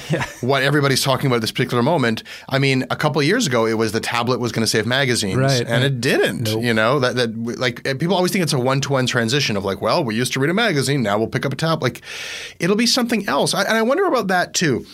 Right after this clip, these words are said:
Speaker 2: Um, okay, like, I get that a long format article on a little phone is not the best fit, but if your product is not necessarily three thousand words, but your product is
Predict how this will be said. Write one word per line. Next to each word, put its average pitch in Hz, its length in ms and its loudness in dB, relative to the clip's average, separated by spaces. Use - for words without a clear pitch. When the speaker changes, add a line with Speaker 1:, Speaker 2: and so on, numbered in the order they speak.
Speaker 2:
Um, 135 500 0
okay, 247 340 0
like, 123 280 2
I 139 100 0
get 135 380 0
that 120 220 0
a 117 260 2
long 120 840 2
format 120 420 2
article 120 500 0
on 110 160 0
a 104 80 2
little 117 300 2
phone 101 500 0
is 101 260 -4
not 110 200 2
the 110 80 -2
best 104 260 2
fit, 120 320 2
but 123 300 0
if 240 160 0
your 240 120 2
product 180 320 0
is 131 100 0
not 143 160 2
necessarily 120 880 0
three 135 200 -2
thousand 113 380 0
words, 104 380 2
but 120 140 0
your 117 80 -2
product 120 260 -2
is 113 300 -2